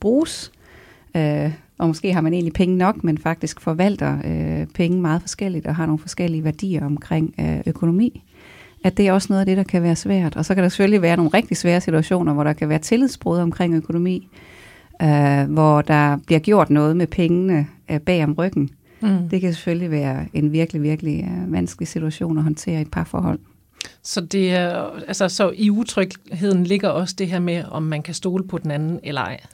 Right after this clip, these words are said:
Speaker 1: Ja.
Speaker 2: Om det, man siger i forhold til, hvad man lover,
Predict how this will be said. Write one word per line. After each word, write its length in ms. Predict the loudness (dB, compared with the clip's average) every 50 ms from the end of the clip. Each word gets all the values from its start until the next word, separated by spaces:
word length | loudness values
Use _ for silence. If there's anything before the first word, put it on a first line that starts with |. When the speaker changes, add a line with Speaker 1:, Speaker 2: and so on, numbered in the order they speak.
| -14 _ -2
Speaker 1:
Ja. 200 | 0 0 0 0 -4 -10 _ _ _ _ _ _ -6
Speaker 2:
Om 220 | -4 -2 -2 -2
det, 140 | 0 0 0
man 140 | 0 0 -2
siger 380 | -4 -4 -2 0 0 0 -2 -4 -10 -14 -12
i 60 | -12 -8
forhold 320 | -4 -4 -4 -2 -4 -6
til, 220 | -8 -6 -6 -4
hvad 120 | -4 -4 -4
man 140 | -2 -2 -2
lover, 320 | -2 -2 -2 -2 -2